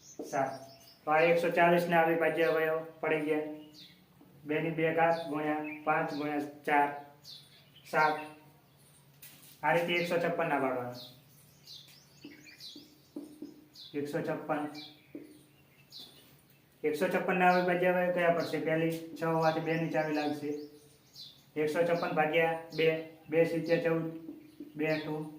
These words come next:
સોળ. હવે આઠ હોવાથી પાછી બે ની ચાવી લાગશે. બે તરી છ ને બે નવ અઢાર. ઇઠોતેર ને અડધા ઓગણચાલીસ. ઓગણચાલીસ ને કઈ ચાવી લાગશે?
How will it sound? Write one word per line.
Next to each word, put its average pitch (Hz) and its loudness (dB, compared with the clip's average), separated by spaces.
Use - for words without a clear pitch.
સોળ. 147 -2
હવે 139 -4
આઠ 175 8
હોવાથી 175 4
પાછી 170 6
બે 170 2
ની 165 2
ચાવી 160 4
લાગશે. 151 -4
બે 151 -2
તરી 156 -4
છ 160 -2
ને 139 -8
બે 151 0
નવ 151 -2
અઢાર. 143 -2
ઇઠોતેર 175 4
ને 175 6
અડધા 160 6
ઓગણચાલીસ. 156 2
ઓગણચાલીસ 190 2
ને 196 2
કઈ 185 2
ચાવી 165 6
લાગશે? 156 0